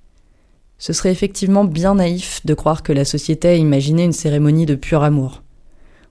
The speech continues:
On se marie aussi pour des histoires d'impôts, pour pouvoir transmettre son patrimoine à ses enfants. Il faut considérer la famille comme une institution économique à part entière, qui produit des richesses,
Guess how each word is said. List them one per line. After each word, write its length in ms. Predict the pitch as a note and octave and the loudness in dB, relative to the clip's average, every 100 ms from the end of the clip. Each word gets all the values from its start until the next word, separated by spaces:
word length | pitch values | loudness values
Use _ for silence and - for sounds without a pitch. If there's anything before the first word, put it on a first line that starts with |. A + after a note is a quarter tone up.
| - | -6
On 100 | D3 | -4
se 100 | - | 0
marie 280 | C#3 D3 - | 0 0 0
aussi 280 | E3 D#3 F3+ | -2 -2 -4
pour 160 | D#3 | -2
des 180 | C#3+ C#3+ | 0 0
histoires 240 | C#3+ - C#3+ | -2 -2 0
d'impôts, 320 | D3 C#3 C#3+ - _ - - | 0 0 -8 -10 _ -20 -10
pour 120 | C3+ - | -8 -6
pouvoir 300 | C3 C3 - | -4 -4 -4
transmettre 420 | D3+ - D#3+ D#3 | -6 -2 -2 -2
son 120 | C#3 | -4
patrimoine 480 | C#3 - D3 C#3+ C#3+ | -4 -2 0 0 0
à 40 | |
ses 220 | C3 C#3 | -2 -2
enfants. 280 | C3+ C3+ C#3 - - - - _ _ - - - - _ | -2 -4 -8 -10 -20 -20 -20 _ _ -20 -20 -20 -20 _
Il 120 | E3 | -8
faut 140 | D#3 - | -6 -4
considérer 460 | F#3 - F#3+ F#3+ | -6 -2 2 4
la 140 | F#3 D#3+ | 4 2
famille 340 | - F3 G#3+ | 0 2 2
comme 220 | G#3 E3+ | 0 -2
une 140 | E3+ E3 | 0 0
institution 600 | E3 - E3 E3+ - F#3+ | -2 -6 -8 -6 -6 -4
économique 540 | F#3 - E3 E3+ F#3 D#3+ | -6 -2 -2 0 0 -2
à 80 | |
part 180 | D3+ E3 | 0 0
entière, 480 | D#3 D#3 C#3 C3+ - - | 0 -2 -4 -8 -12 -14
qui 120 | - | -10
produit 280 | - D#3+ E3 | -4 -2 0
des 80 | D#3+ | 2
richesses, 580 | C#3+ - F3 G#3 - | 0 0 0 0 -8